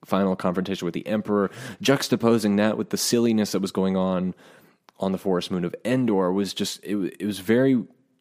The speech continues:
it was too r-, brash, and it was jumping back in tone too much. And it can work. I mean, we saw with Empire that kind of stuff can work, but for me,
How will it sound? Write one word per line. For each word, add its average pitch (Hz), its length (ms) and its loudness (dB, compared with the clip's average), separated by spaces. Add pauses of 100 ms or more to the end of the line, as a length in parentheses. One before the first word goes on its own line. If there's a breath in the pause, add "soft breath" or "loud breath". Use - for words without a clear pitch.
(1040)
it 113 100 0
was 110 180 0
too 156 520 2 (840 soft breath)
r-, 92 280 -6 (120)
brash, 95 640 -2 (340)
and 104 220 2
it 104 100 0
was 110 180 0
jumping 117 460 4
back 95 460 0 (160)
in 95 160 0
tone 95 440 2
too - 180 -2
much. 87 360 -2 (500 loud breath)
And 113 240 2 (140)
it 123 220 0
can 165 360 2
work. 131 320 -2
I - 40 -2
mean, 113 160 4
we 117 60 4
saw 139 200 2
with 120 220 0
Empire 113 480 2
that 87 180 0
kind 107 200 -4
of 90 60 -4
stuff - 240 -2
can 85 200 -6
work, 107 300 0
but - 160 -2
for 95 120 -2
me, 107 480 2